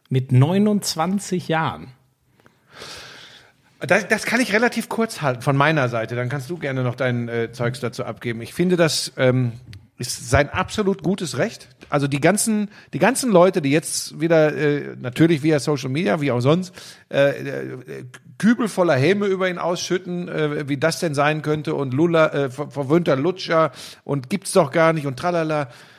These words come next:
Speaker 2: Das ist seine selbstbestimmte Entscheidung. Ähm, ich gebe ganz ehrlich zu, ich habe die letzten Jahre schon gar nicht mehr gewusst, wo er gerade ist. Er war ja immer, hatte noch Vertrag in Dortmund, ist immer ausgeliehen worden. Zuletzt war er in, bei Spartak
Speaker 1: Spartak
Speaker 2: Moskau.
Speaker 1: Moskau.
Speaker 2: Moskau.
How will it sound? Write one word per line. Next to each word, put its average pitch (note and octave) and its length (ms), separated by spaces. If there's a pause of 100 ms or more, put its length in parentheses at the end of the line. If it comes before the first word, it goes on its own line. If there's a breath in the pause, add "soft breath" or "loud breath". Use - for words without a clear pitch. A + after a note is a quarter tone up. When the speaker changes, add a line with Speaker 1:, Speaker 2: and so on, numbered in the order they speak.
(160 loud breath)
Speaker 2:
Das C#3 180
ist B2 120
seine A#3+ 460
selbstbestimmte F#3 640
Entscheidung. G3+ 680
Ähm, D#3+ 180
ich G#3 180
gebe A3 200
ganz F#3+ 260
ehrlich F3 320
zu, F#3+ 260 (220 loud breath)
ich B2 140
habe F#3 100
die F3 80
letzten D#3 320
Jahre D#3+ 420
schon D3+ 220
gar C#3+ 160
nicht E3 140
mehr D#3+ 120
gewusst, C#3 360
wo D#3 100
er D3+ 60
gerade C#3 280
ist. G#3 240
Er D3 120
war C3+ 100
ja C3+ 60
immer, C3 200
hatte B2+ 240
noch A#2 120
Vertrag C3 360
in B2 100
Dortmund, F3 300
ist B2+ 40
immer A#2+ 160
ausgeliehen F3 480
worden. D#3+ 260 (260 loud breath)
Zuletzt D3+ 360
war C#3+ 120
er B2+ 100
in, A#2 260
bei B2 120
Spartak D3 440
Speaker 1:
Spartak C3+ 120
Speaker 2:
Moskau. F3+ 360
Speaker 1:
Moskau. C3+ 440
Speaker 2:
Moskau. F3+ 580